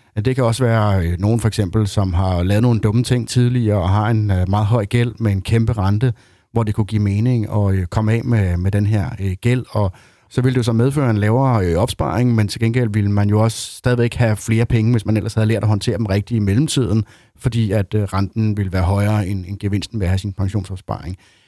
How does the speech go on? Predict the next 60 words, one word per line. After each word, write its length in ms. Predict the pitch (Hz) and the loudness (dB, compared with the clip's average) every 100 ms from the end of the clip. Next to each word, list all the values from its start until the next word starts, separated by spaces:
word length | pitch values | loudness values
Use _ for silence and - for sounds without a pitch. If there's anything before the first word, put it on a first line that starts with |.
| _ - | _ -2
Der 60 | |
kan 100 | 120 | 0
være 120 | 135 | 2
alle 140 | 127 147 | 2 2
mulige 240 | 135 123 | 4 2
grunde. 240 | 120 104 117 | 0 0 0
Det 80 | |
kan 60 | 123 | 0
også 140 | 127 | 0
være, 40 | 131 | 0
at 40 | |
du 60 | 123 | 0
flytter 220 | 131 123 | 0 -2
til 140 | 113 | 0
udlandet, 540 | 120 135 143 117 98 113 | 2 2 2 0 2 0
og 60 | |
du 60 | 92 | 0
gerne 180 | 110 123 | 0 2
vil 40 | |
have 80 | 120 | 2
pengene 280 | - 113 123 | 2 2 2
med 180 | 113 117 | 2 2
dig. 140 | 123 - 135 | 0 0 0
Det 80 | |
er 40 | 127 | 2
ikke 140 | 123 | 2
altid, 320 | 107 - 127 | 0 0 0
at 140 | 110 107 | 0 0
man 180 | 104 98 | 0 0
kan 120 | 101 | 0
gøre 280 | 98 107 117 | 0 2 2
det. 260 | 113 117 - | 2 0 0
Det 80 | 107 | -2
kommer 180 | 120 117 | 2 2
lidt 100 | 113 | 2
an 160 | 117 | 2
på, 260 | 123 113 107 | 2 2 2
hvad 160 | 104 | 0
det, 140 | 101 101 | 0 0
hvordan 280 | 101 101 107 | 0 0 0
og 40 | |
hvorledes, 440 | 101 98 101 104 | 0 2 0 0
men 260 | 104 95 101 - _ _ | -2 -2 -6 -14 _ _
det 80 | 117 | -2
er 40 | |
langt 220 | 120 123 123 | 0 0 0
fra 120 | 113 | 0
altid, 320 | 113 123 98 | 0 0 0
at 140 | 92 | 0
det 100 | 98 | -2
kan 80 | 92 | -2
lade 100 | 92 | -2
sig 80 | 90 | 0
gøre, 360 | 101 98 107 113 | 0 2 2 0
og, 300 | 104 98 92 | 0 0 2
øh, 160 | 87 87 | 0 -2
og 140 | 92 117 | -4 -2
det 60 | |
er 40 | 117 | 0
selvfølgelig 400 | 117 113 110 | 2 2 0